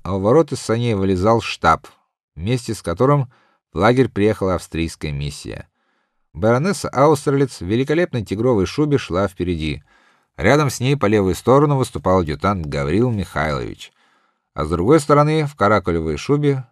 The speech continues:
в высоких ботах, шла, расспрашивая о Вене, мадам Клаген.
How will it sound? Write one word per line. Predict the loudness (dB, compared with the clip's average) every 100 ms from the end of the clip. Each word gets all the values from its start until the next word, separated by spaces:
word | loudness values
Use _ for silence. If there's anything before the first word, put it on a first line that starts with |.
| _ _
в | -10
высоких | -4 -4 -2 -4
ботах, | 2 2 2 -2 -8 _ _ _ _ _ -6
шла, | 2 4 4 0
расспрашивая | -2 -2 0 -2 -2 -2
о |
Вене, | -2 -2 -2
мадам | -2 -2 -4
Клаген. | -6 -4 -2 -4 -8 -14